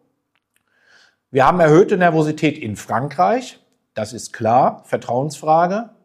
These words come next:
Jetzt am Montag wird die gestellt, der Minderheitsregierung. Und wir sehen die Nervosität sowohl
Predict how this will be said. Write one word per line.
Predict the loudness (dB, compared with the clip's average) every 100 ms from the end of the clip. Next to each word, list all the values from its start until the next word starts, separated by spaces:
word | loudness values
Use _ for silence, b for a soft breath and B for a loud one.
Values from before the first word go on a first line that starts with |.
| _
Jetzt | -14 -12
am | -8
Montag | -6 -4 -4 -6
wird | -8 -8
die |
gestellt, | -10 -8 -4 -4 -6 _ -14
der | -12
Minderheitsregierung. | -10 -8 -8 -8 -10 -6 -6 -6 -8 -14 B B B
Und | -6
wir | -2
sehen | -2 -2
die |
Nervosität | -4 -4 -4 -6 -4 -4 -4
sowohl | -8 0 4 4 4 0